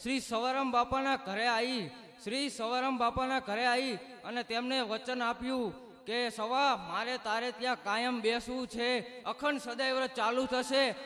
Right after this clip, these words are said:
અનાસુરથી ઘોડો આવશે, અનાસુરથી ઘોડો આવશે, તારે ત્યાં અખંડ સદાય વ્રત ચાલુ થશે." અને ઈશાન ખૂણામાં બાવન ગજનો નેજો ફરક છે. આવું સવારામ બાપાને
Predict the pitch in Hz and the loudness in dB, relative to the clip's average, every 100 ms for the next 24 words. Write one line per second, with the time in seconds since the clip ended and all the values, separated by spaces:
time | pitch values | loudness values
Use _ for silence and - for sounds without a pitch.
0 | - 214 269 311 277 285 294 302 - 220 | -6 -2 2 2 2 -2 0 -2 -2 0
1 | 240 269 269 269 269 269 254 180 - - | 2 6 6 6 4 4 4 0 -6 -12
2 | - - - - - - - - - - | -14 -16 -20 -20 -20 -20 -20 -20 -20 -20
3 | - - - - _ _ _ _ _ _ | -20 -20 -20 -20 _ _ _ _ _ _
4 | - 247 311 285 269 277 285 - 220 247 | -8 0 2 2 0 0 -2 0 2 4
5 | 247 240 254 262 269 208 - - 208 240 | 6 4 4 4 4 2 -4 -4 -2 -2
6 | 254 262 254 233 285 269 247 240 254 247 | -4 -2 0 2 0 0 0 0 2 2
7 | 240 240 220 240 226 214 240 208 135 220 | 2 2 2 0 -2 -2 0 0 -2 -10
8 | 165 226 226 226 226 294 262 254 269 269 | -6 -4 -4 -4 2 2 2 0 0 0
9 | 247 226 254 247 240 247 254 233 220 240 | 2 2 2 0 -2 -2 -2 -4 -4 -6
10 | 214 214 226 226 233 202 247 220 220 240 | -4 -2 -2 -2 0 2 2 0 -2 0
11 | 233 233 233 254 233 | 2 0 2 2 0